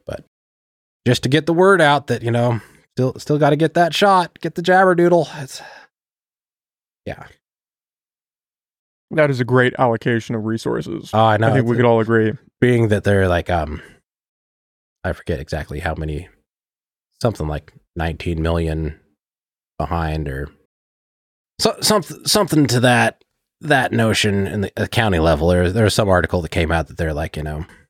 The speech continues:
Speaker 1: super short, but it's like, "But that's not out of the same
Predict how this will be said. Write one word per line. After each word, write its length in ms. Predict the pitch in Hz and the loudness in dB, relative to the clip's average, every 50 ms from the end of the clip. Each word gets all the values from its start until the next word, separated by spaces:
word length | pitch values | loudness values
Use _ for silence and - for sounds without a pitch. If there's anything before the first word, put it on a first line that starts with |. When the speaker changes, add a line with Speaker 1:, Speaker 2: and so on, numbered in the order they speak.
| _ _ _ _ _ _ | _ _ _ _ _ _
Speaker 1:
super 260 | - - 123 113 107 95 | -4 -2 0 0 2 2
short, 260 | - 107 98 85 78 | 2 2 0 0 0
but 200 | 90 92 98 95 | -2 -2 0 2
it's 120 | 110 98 - | 2 2 2
like, 140 | 107 104 - | 2 0 0
"But 80 | 147 | 0
that's 300 | 127 147 139 123 113 - | 2 2 2 2 0 2
not 180 | 147 131 123 123 | 2 2 4 4
out 140 | 120 120 120 | 2 2 2
of 80 | 117 107 | 0 -2
the 60 | 98 | -2
same 460 | - - 131 123 113 110 107 104 87 | -2 0 2 2 4 4 2 2 0